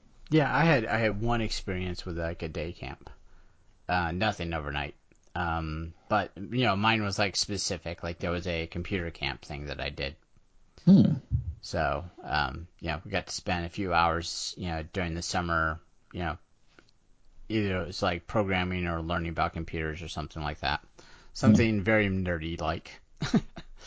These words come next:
Speaker 1: Um,
Speaker 2: Like how to hack into the Whopper?
Speaker 1: Yeah, exactly. Yeah.
Speaker 2: And,
Speaker 1: It,
Speaker 2: and,
Speaker 1: it, it,
Speaker 2: and use Joshua as your, uh,
Speaker 1: Yeah.
Speaker 2: password.
Speaker 1: Yeah, we, we, we learned about global thermonuclear war and, uh,
Speaker 2: Sweet.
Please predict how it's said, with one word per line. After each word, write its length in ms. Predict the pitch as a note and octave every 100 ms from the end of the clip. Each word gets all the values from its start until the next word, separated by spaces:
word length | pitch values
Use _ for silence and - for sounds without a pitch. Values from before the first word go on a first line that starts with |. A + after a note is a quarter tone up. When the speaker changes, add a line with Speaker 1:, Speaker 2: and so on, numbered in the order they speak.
| - - - - - -
Speaker 1:
Um, 380 | A2+ G#2+ G#2 G2
Speaker 2:
Like 160 | G#2 G2+
how 180 | A#2+ G#2+
to 80 |
hack 300 | G2+ G#2+ G2
into 300 | G#2 G2 F2+ - _ _ _ _ _ _ _ _ _ _ _ _ -
the 80 | G2
Whopper? 520 | F2+ G2 - A2 A2 _ -
Speaker 1:
Yeah, 220 | G3 G2+
exactly. 600 | A2 D#3 D3+ - D2+ - _
Yeah. 180 | A#2 G2+ F2+
Speaker 2:
And, 100 | F#2+
Speaker 1:
It, 200 | G#2+ G2+
Speaker 2:
and, 80 | G2
Speaker 1:
it, 120 | G#2
it, 220 | G2+ G#2
Speaker 2:
and 160 | F#2+ G2+
use 220 | G2 F#2
Joshua 720 | - F#2+ F#2+ - F#2+ F#2 E2+
as 140 | D#2+
your, 300 | D#2+ D#2+ D#2+ D2
uh, 240 | D#2+ E2
Speaker 1:
Yeah. 260 | - A2+ F2+ -
Speaker 2:
password. 480 | F#2+ F2 - F2+ - -
Speaker 1:
Yeah, 160 | G2+
we, 240 | F#2+ G2 G#2+
we, 280 | A2+ A#2 B2
we 220 | A#2+ A#2
learned 220 | A#2+ A#2
about 220 | A2 G#2+
global 300 | G#2 G#2 G#2
thermonuclear 640 | G#2+ G#2 G2+ G2 G2 F#2+ F#2+
war 720 | F2+ F2 F2 F2+ F2+ F2+ F#2 -
and, 460 | F2 E2+ E2 E2 E2
uh, 180 | D#2+
Speaker 2:
Sweet. 180 | E2 G2